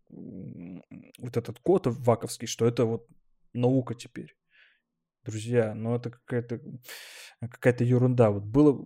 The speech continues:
было прекрасное время, <laughs> когда теология развивалась в рамках, э, м, э, собственных учебных заведений. Э, не было никаких, э,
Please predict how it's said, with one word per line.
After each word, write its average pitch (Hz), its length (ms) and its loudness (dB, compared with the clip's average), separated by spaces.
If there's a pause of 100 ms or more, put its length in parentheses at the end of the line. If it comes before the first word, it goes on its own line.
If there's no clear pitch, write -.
было 127 600 0
прекрасное 123 600 0
время, 117 360 2
<laughs> - 60 -10
когда 123 300 0 (180)
теология 120 600 2 (220)
развивалась 117 640 2
в - 20 0
рамках, 117 420 0
э, 110 240 4 (360)
м, 107 440 -4 (300)
э, 123 300 -6
собственных 123 580 -2
учебных 120 360 2
заведений. 117 680 2 (220)
Э, 101 400 -2
не - 1040 -4
было 135 180 6
никаких, 120 540 0
э, - 480 -2